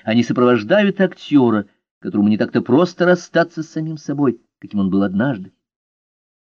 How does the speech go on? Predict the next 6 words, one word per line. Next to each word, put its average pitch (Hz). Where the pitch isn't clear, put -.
Бывает, 240
что -
он, 165
собираясь 147
выпить 147
рюмку, 175